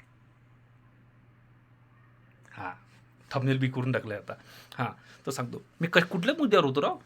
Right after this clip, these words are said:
मुद्दा बोलता बोलता विसरून जातो राव. क्या गुंडा बनेगा मैं यार. आणि हां, थोडंसं हे डोळे माझे इकडं जात आहे, कारण की ते कॅमेऱ्याची सवय ना अशी. आता ते फेस कॅमचं काय असते, ज्याचा कॅमेरा सेंटरला असतो बोलता येते, याचा इकडे आहे, हे थोडंसं उलटं सिस्टम आहे.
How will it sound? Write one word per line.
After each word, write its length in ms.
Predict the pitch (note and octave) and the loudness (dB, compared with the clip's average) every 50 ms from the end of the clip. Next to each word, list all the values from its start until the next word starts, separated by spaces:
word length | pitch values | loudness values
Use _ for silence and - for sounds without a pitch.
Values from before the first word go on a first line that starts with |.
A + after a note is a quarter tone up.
| - - - - - - E4+ | -20 -20 -20 -20 -10 -2 2
मुद्दा 280 | C4 A#3+ B3+ G#3 E4 F4 | 4 4 4 4 2 2
बोलता 340 | C4 A3+ A#3+ A#3+ A3 F4 | 6 6 6 6 6 4
बोलता 260 | F4+ C4+ C#4+ C4 - F4 | 2 2 2 0 2 2
विसरून 400 | D#4+ D4 G#3+ A#3+ B3+ D#4+ D#4 D4+ | 2 4 4 2 2 0 0 -2
जातो 200 | - - - A3 | -2 -2 -4 -4
राव. 140 | G#3+ G#3+ C4+ - - - - - - - - - - - - - - _ - - _ _ _ _ - | -4 -6 -6 -8 -14 -20 -20 -20 -20 -20 -20 -20 -20 -20 -20 -20 -20 _ -20 -20 _ _ _ _ 6
क्या 400 | B3 C#4 E4 D#4+ D4+ D4+ D4+ D4 | 8 10 12 12 12 12 10 10
गुंडा 360 | C4+ B3 C#4 B3+ B3+ C4 C4 | 8 6 4 4 6 6 6
बनेगा 360 | B3 B3 A#3+ A#3 A3 A3 A3 | 6 4 2 2 4 4 4
मैं 160 | G#3 G3 F3 | 4 2 0
यार. 220 | C#3+ A#2+ A2 G#2 G#2+ - - - - - - - - - - | -2 -4 -6 -8 -12 -14 -18 -20 -20 -20 -20 -20 -20 -8 -4
आणि 140 | C3+ D#3 D#3 | -2 0 2
हां, 180 | D3 D#3+ C#3+ B2+ - | 4 4 4 4 2
थोडंसं 220 | D3+ D3+ D3 F3 | -2 -2 0 0
हे 120 | E3 D#3+ D3 | 0 0 0
डोळे 240 | C3 D3 D#3+ D#3+ | 2 2 2 4
माझे 220 | E3 E3 D#3+ D#3+ F3 | 4 2 2 0 0
इकडं 240 | D#3+ D3 - F3 E3 | -2 -2 0 0 2
जात 220 | E3 C#3+ C3+ C3+ | 2 0 0 0
आहे, 80 | D3 F#3 - - - - - - - | -2 -2 -4 -8 -18 -20 -14 -4 -2
कारण 140 | C3 C3 C#3 | 0 0 0
की 60 | C#3 | -2
ते 400 | C3 C#3+ C#3 C3+ C3 C3 B2 - - | -2 -2 0 0 0 0 -2 -2 -4
कॅमेऱ्याची 420 | C3 C3 B2+ C3+ C#3 C#3 C#3 D3 | -2 0 0 2 0 0 -2 -4
सवय 280 | C3+ C3 B2+ C3 C#3 C3+ | -4 -2 0 2 2 2
ना 100 | C#3+ D#3+ | 0 0
अशी. 240 | C#3+ B2+ - G#2+ - - - - - - | -2 -4 -8 -12 -14 -16 -16 -16 -8 -4
आता 100 | - C#3 | -2 -2
ते 60 | C3 - | -2 -2
फेस 280 | - - F3+ F3+ F3 | 2 4 4 4 6
कॅमचं 280 | - F#3+ F#3 F3+ F3 - | 4 4 4 4 4 4
काय 100 | G3 F3+ | 4 4
असते, 260 | D#3 - D3 D3 D3 | 4 2 0 -2 -2
ज्याचा 160 | C#3+ D3 D#3 | -2 -2 -2
कॅमेरा 360 | D3+ - D#3 D3+ C#3+ D3+ D#3+ | 2 6 6 6 6 4 2
सेंटरला 460 | D#3+ - - B2+ A#2+ G#2+ C3+ C#3 D3+ D#3 | 0 0 0 -2 0 0 2 4 4 4
असतो 220 | D3 - - F3+ | 4 2 0 -2
बोलता 300 | D3 B2+ B2+ A#2+ A#2 B2 | 0 0 -2 -2 -2 -4
येते, 200 | A#2 G#2 G#2+ G#2 - - - - - | -6 -6 -8 -12 -16 -16 -20 -10 -2
याचा 260 | C#3 C#3 D3 C#3+ - F#3 F#3 - | 2 2 4 4 2 0 0 -2
इकडे 260 | A3 A3 - B3+ G#3+ | -6 -4 0 0 0
आहे, 100 | G#3 B3 A#3+ - - - - _ _ _ _ - - - - - | 0 -2 -4 -10 -18 -20 -20 _ _ _ _ -20 -20 -20 -10 -6
हे 60 | - E3+ | -4 -2
थोडंसं 240 | F3 F#3 F3 G#3+ | 0 0 2 4
उलटं 260 | G3 F#3 F#3 F3 F3+ F3 | 4 4 4 4 2 0
सिस्टम 380 | - - - - A#2 G#2+ G#2+ | 0 -2 -6 -6 -6 -6 -6
आहे. 80 | G#2 | -8